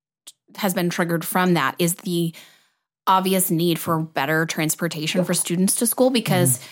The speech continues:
Speaker 1: if mom and dad have to be at s-, work
Speaker 2: Yes.
Speaker 1: at eight, but then you don't go to school till eight thirty or nine,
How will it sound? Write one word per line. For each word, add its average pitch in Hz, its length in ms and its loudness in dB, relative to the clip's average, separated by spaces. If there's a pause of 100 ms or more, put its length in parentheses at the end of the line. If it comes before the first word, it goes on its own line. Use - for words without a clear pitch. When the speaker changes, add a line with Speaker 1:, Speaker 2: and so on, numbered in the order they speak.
(240)
Speaker 1:
if 170 340 2
mom 202 200 4
and 190 60 2
dad 202 180 2
have 202 160 0
to 185 60 -2
be 175 120 2
at 165 60 0
s-, - 140 -4 (120)
work 180 240 2
Speaker 2:
Yes. 190 80 0
Speaker 1:
at - 60 0
eight, 247 440 0
but 185 140 -2
then 196 120 0
you 185 100 2
don't 185 220 -2
go 190 120 2
to 185 80 2
school 202 260 2
till 190 180 2
eight 175 140 0
thirty 170 240 0
or 170 60 2
nine, 190 480 2